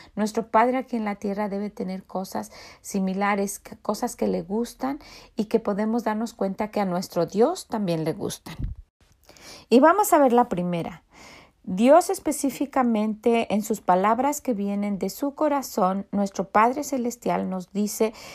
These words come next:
que Él quiere que le amemos. Así como a nuestro Padre aquí en la tierra que desea que le amemos. ¿A qué papá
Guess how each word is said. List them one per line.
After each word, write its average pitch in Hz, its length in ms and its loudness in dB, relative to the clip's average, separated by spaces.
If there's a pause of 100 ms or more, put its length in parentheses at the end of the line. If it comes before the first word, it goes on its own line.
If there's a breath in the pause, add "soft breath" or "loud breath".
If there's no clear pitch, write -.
(140 loud breath)
que 240 200 8
Él 240 200 4
quiere 220 340 2
que 226 160 2
le 214 140 2
amemos. 247 640 -2 (560 loud breath)
Así 233 320 2
como 320 300 4
a 285 100 6
nuestro 226 460 -2
Padre 220 340 4
aquí 247 200 -4
en 233 100 -2
la 226 160 -4
tierra 214 420 -4
que 202 140 -4
desea 254 500 -4
que 269 160 -6
le 180 120 -4
amemos. 156 420 -6
¿A 196 100 -6
qué 285 140 -6
papá 240 400 -2